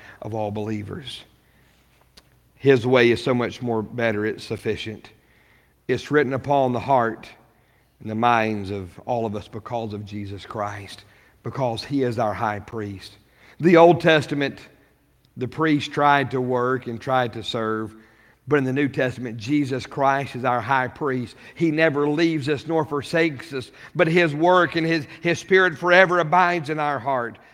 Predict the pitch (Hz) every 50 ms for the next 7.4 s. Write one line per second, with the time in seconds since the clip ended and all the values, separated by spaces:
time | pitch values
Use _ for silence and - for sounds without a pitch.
0 | _ _ - 156 151 147 139 120 113 131 123 - 127 113 - - 143 131 - -
1 | 110 - 107 110 110 107 104 101 - 107 104 104 107 117 113 - - - _ _
2 | _ _ _ _ _ _ _ _ _ _ _ _ _ _ _ _ _ _ _ -
3 | 113 104 160 160 151 135 - 180 170 156 151 143 139 143 143 143 151 151 147 151
4 | 151 156 147 - 156 156 156 147 151 151 151 143 - - 139 120 - - - 202
5 | 190 165 143 104 101 95 - - - - _ _ _ _ _ _ _ _ _ _
6 | - 131 127 123 113 107 - _ - 123 120 107 - 127 117 110 101 - - 113
7 | 107 104 101 98 - - - -